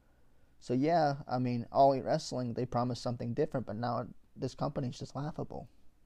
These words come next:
You know, st-, there were some fans on Twitter that like this,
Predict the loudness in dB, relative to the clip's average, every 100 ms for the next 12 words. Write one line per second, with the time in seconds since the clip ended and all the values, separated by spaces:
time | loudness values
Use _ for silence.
0 | -20 -20 -20 -20 -20 -20 -20 -20 -20 -20
1 | _ _ _ _ -20 -20 -20 -20 -20 -20
2 | -20 -20 -20 -20 -20 -20 -20 -20 -20 _
3 | -20 -20 -20 -20 -20 -20 -6 -2 -2 -2
4 | -6 -12 -18 -18 -16 -18 -18 0 2 2
5 | 2 2 2 2 0 0 -4 -2 0 -2
6 | -2 -4 -4 -6 -10 -12